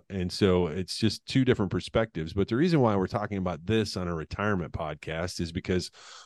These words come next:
a lot of my clients and a lot of the, their financial planning really has to do with their families. And not only kind of getting their own financial circumstances,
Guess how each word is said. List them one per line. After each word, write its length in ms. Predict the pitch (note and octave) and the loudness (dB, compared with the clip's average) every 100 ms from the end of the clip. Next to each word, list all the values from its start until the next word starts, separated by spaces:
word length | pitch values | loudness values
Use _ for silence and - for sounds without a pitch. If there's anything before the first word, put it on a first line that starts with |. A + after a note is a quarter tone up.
| - - | -8 2
a 40 | |
lot 160 | A2+ C#3+ | 6 6
of 60 | |
my 140 | A#2+ G2 | 6 4
clients 580 | - G2+ A2 B2+ - | 4 4 4 -2 -6
and 180 | - F2+ | -6 -4
a 60 | F2 | -2
lot 260 | F#2+ G2 | 2 2
of 120 | F#2+ F2 | 0 0
the, 440 | F#2 F2 E2+ D2+ | 0 2 0 -4
their 220 | G#2+ F#2 D#2+ | -6 -6 -2
financial 480 | - G2 F#2+ F2+ | -2 0 0 -2
planning 460 | E2 - B2 F#2+ D#2 | -2 0 0 0 -2
really 360 | F2 A2 C3+ B2 | 0 2 2 0
has 300 | F2 F2+ - | -2 -2 -2
to 80 | |
do 300 | E2 E2+ F#2+ | -4 0 2
with 160 | G2+ F#2 | 2 4
their 120 | G2+ | 4
families. 600 | - A2 A#2+ E2+ C2+ - - _ _ _ _ _ _ _ - | 4 2 2 0 -2 -10 -16 _ _ _ _ _ _ _ 0
And 500 | G#2+ G#2 F#2+ F#2 E2 - - - _ | 4 6 6 4 0 -8 -20 -20 _
not 180 | A2 A#2 | 4 8
only 280 | A#2+ A#2 A2 | 8 8 4
kind 260 | - G#2+ G2+ | 2 2 2
of 160 | F2+ | 0
getting 260 | G2+ G2 F#2+ | 0 2 2
their 180 | E2+ G2+ | 2 6
own 240 | D3+ F3+ | 8 6
financial 520 | C3+ G2 F2+ F2 F#2+ | 4 0 2 0 0
circumstances, 1040 | F2+ F#2+ E2+ F2 - F2 E2+ - E2+ D#2+ | 2 0 0 -4 -4 -4 -4 -2 -4 -4